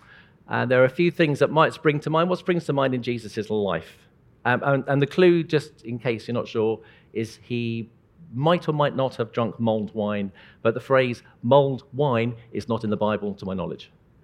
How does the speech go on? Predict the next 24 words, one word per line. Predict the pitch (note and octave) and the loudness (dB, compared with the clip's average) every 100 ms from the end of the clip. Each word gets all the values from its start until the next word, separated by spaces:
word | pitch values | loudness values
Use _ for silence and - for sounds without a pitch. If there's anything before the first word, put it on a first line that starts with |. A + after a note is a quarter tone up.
| _ - | _ -8
Might | B2 | -6
be, | C#3+ D3+ | -4 -6
but | - - - - - - - - - - | -4 -6 -8 -20 -20 -18 -16 -16 -18 0
so, | D#3+ D#3 | 6 8
uh, | E3+ E3+ | 10 10
when | G3+ A#3+ | 10 8
you | |
think | C4+ G#3+ | 6 6
of | F3+ | 8
wine | F3+ E3 | 8 8
and | D#3 | 6
Jesus, | D#3 C#3 B2 A2+ | 2 0 -2 2
what | C#3+ | 2
comes | C#3+ A#2+ | 0 -4
to | A#2 | 0
mind? | G#2 F2 E2+ - _ _ _ _ _ _ _ _ _ _ - - _ _ - | 0 0 -6 -14 _ _ _ _ _ _ _ _ _ _ -20 -20 _ _ 0
The | D3 | 6
wedding | F3+ F#3 | 8 8
at | E3 | 6
Cana, | - F#3 G3 B3 B3 - _ _ _ _ _ _ _ - | 4 4 6 4 2 -10 _ _ _ _ _ _ _ -6
where | B2 C#3+ | 2 4
he | C#3 | 4
did | C#3 | 2
what? | A#2+ A2 D#2+ | 4 4 2